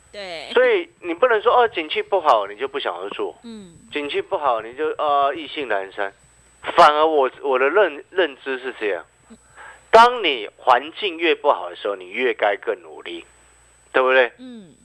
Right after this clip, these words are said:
Speaker 2: 你要努力到一定程度之后，哦，你可以享福的时候，不是年纪哦，跟年纪没有关系哦。所以我可以，所以所谓可以享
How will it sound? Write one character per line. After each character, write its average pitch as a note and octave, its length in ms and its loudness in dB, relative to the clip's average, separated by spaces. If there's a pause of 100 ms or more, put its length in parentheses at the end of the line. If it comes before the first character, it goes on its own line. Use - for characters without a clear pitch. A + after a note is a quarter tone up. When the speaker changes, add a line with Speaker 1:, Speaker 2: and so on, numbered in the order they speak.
(180)
Speaker 2:
你 C#3 100 -2
要 G3 140 6
努 D3+ 320 -2
力 F#3+ 200 -2
到 F3 200 6
一 D#3+ 80 -10
定 G3 260 -6
程 A#2+ 260 -4
度 F3+ 180 -2
之 - 180 -4
后， C#3 360 2 (1300)
哦， A#2+ 280 4
你 A2+ 180 -12
可 C3+ 140 0
以 E3+ 140 0
享 B2 200 -4 (120)
福 F2+ 260 -12
的 F#2+ 80 -4
时 G2 140 -6
候， G2 100 -2
不 - 160 -10
是 F#3+ 120 -2
年 A#2+ 280 -4
纪 G2+ 260 -8
哦， F2+ 260 -4 (180)
跟 D3+ 160 0
年 B2 220 -2
纪 A2+ 120 -8
没 A2+ 80 -6
有 G#2 120 -2
关 G2 260 -6
系 F#2 220 -10
哦。 - 180 -6
所 A#2+ 100 0
以 C#3 60 2
我 C3 180 0
可 A#2+ 120 -4
以， C3+ 100 -2 (180)
所 D3 220 0
以 E3 220 -2
所 C3 200 -2
谓 F3 160 2
可 D3 120 -6
以 D#3+ 80 0
享 G#2 200 -4